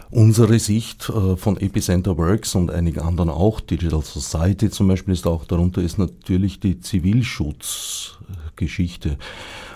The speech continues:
Und da wiederum ist, äh, der schlimmste Punkt, äh, eigentlich ist dieses Gesetz eine Mogelpackung, weil, äh,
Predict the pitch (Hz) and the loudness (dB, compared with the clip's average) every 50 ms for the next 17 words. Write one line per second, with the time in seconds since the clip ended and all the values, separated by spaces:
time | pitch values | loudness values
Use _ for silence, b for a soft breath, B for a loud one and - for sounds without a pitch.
0 | B B - 104 90 87 - - - 78 78 90 95 104 110 107 104 98 98 95 | B B -2 -2 0 0 0 0 0 2 4 4 4 4 6 6 6 6 6 4
1 | 95 95 95 92 - - - - 87 87 87 87 85 92 90 - 104 104 107 110 | 4 4 2 2 0 -4 -6 -4 -2 0 0 0 0 -2 -2 0 4 4 4 4
2 | - 107 - - 92 90 101 110 - - - 104 - 90 85 80 - - 82 85 | 2 -2 -2 0 2 2 2 0 -2 -6 -8 -8 -4 -4 -4 -4 -4 -4 -4 2
3 | 95 113 113 101 107 95 - 104 92 90 98 82 - - 95 - 95 85 90 - | 2 2 2 2 0 -4 -2 -2 -2 -2 -2 -4 -4 -6 -4 -2 -2 -2 -2 0
4 | - 87 90 92 87 78 87 98 98 85 - - 78 73 - - - 73 69 65 | 2 2 4 4 4 4 2 0 0 -2 -4 -4 -8 -10 -8 -8 -8 -6 -6 -6
5 | 65 76 71 - 76 76 80 76 - - - | -8 -10 -8 -8 -6 -6 -6 -8 -8 -10 -12